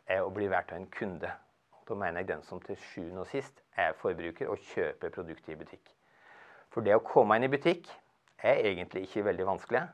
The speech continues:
og vi har over seks hundre og femti lokalmatleverandører i Norgesgruppen. Så det å komme inn i butikk er lett, det å komme ut av butikk og bli valgt av kunde er det vanskelige, og det er det du må ha fokus på. Det jeg ganger gjennom nå er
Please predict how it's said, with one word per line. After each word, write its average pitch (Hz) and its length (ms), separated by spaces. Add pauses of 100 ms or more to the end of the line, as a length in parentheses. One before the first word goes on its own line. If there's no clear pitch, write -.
(520)
og 98 100
vi 104 80
har 92 280 (320)
over 90 160
seks - 320
hundre 101 160
og 90 80
femti 82 260
lokalmatleverandører 85 880
i 92 80
Norgesgruppen. 82 540 (920)
Så 107 120
det 90 80
å 85 80
komme 85 200
inn 85 100
i 85 60
butikk 92 340
er 147 60
lett, 151 300 (140)
det 110 100
å 87 60
komme 90 300
ut 104 240
av 98 100
butikk 104 340
og - 100
bli 87 140
valgt 78 320
av - 120
kunde 76 360 (340)
er 80 120
det 76 120
vanskelige, - 560
og - 80
det 90 80
er 87 120
det 85 300
du 85 80
må 78 180
ha 73 220 (240)
fokus - 380
på. - 140 (500)
Det 92 80
jeg 113 160
ganger 107 200
gjennom 104 280
nå 120 200
er 95 240